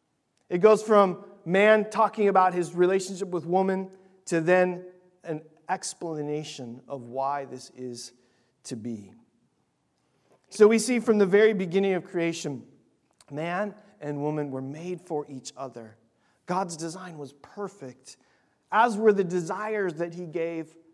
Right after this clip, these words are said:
them for each other. God, in a way, officiated the first wedding when he made woman there in the garden. And it's important to note here that man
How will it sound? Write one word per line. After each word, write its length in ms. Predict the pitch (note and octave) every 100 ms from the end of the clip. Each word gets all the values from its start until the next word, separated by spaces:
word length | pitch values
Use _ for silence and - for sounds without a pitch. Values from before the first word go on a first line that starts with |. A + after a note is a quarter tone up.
| _ C#3
them 340 | D3 C#3+ C#3+
for 320 | C#3 D3+ C#3
each 220 | C#3 C3+
other. 240 | D3+ C3+ C3+
God, 280 | E3+ G3+ F#3+
in 100 | F3
a 60 |
way, 380 | E3 F3+ F#3+ D#3+ - - _ _ _
officiated 760 | F3+ - B3 A#3 A#3 G3 F#3 E3+
the 80 | D#3+
first 360 | - F3 -
wedding 420 | D#3 G3+ F#3 D3 C#3
when 120 | C#3
he 260 | D#3+ D3 D3 _ _ -
made 380 | D3+ C#3 C3 C3 _
woman 340 | - C#3+ A#2+ A#2
there 240 | A#2+ A#2+ B2
in 120 | A#2
the 60 |
garden. 400 | A2+ A#2+ A#2+ G#2+ G#2 A2+ _ _ _ _ _ _ _ _ -
And 120 | F3
it's 100 | F#3+
important 380 | G3 A3 G#3 F#3+
to 100 | F#3
note 280 | F3 F#3 F3
here 360 | D#3 C3+ C#3+ - _ _ _ _ _ -
that 240 | F3+ F#3
man 520 | F3+ F#3 A3+ B3+ B3